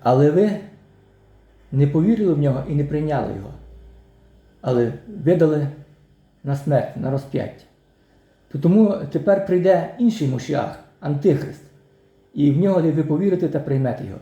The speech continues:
І це буде засудженням для вас». Слава Богу за тих євреїв, які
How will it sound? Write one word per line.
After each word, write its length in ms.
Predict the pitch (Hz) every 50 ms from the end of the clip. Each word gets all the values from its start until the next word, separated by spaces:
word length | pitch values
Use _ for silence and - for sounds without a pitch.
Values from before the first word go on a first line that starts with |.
| - -
І 40 | 139
це 140 | - - 170
буде 280 | 147 156 139 143 135
засудженням 520 | - - - - 170 139 - - 113 107 -
для 100 | - -
вас». 200 | - - - - _ _ _ _ _ _ _ _ _ _ _ - - - - - - - - - _ - - - - - - - - - - - _ _ _ _ _ _ _ _ _ _ _ _ _
Слава 320 | - - 160 196 226 214 190
Богу 260 | 180 190 190 190 180
за 80 | - 151
тих 260 | 147 233 220 - 202
євреїв, 340 | 180 170 165 156 139 120 117
які 300 | 117 - 143 123 113